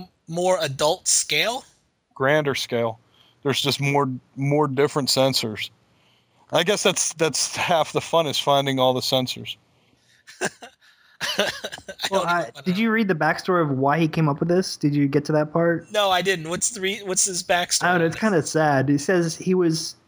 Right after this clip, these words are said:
Speaker 3: Heinz was said he was inspired to create the robot after a friend died in nine eleven, in the nine eleven, uh, terror attacks.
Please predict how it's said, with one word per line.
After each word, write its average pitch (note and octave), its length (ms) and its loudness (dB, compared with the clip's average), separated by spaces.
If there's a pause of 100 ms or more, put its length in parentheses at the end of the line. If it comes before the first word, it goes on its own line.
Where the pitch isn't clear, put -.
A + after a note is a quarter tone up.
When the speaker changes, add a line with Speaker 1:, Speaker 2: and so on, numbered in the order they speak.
Speaker 3:
Heinz F#3+ 360 0
was E3 180 2
said E3+ 200 2
he F3+ 60 2
was D3 160 2
inspired F3+ 760 0 (140)
to D3+ 80 4
create D#3+ 260 -2
the D#3 80 2
robot C#3+ 360 0
after D3 280 0
a C#3 60 -2
friend D3 280 0
died C3 300 2
in C3+ 260 0
nine C3 220 2
eleven, A#2+ 600 0 (640)
in D3+ 120 0
the D3 80 0
nine C#3 160 2
eleven, C3 420 2
uh, A#2+ 300 0
terror A2+ 300 0
attacks. G#2 500 -4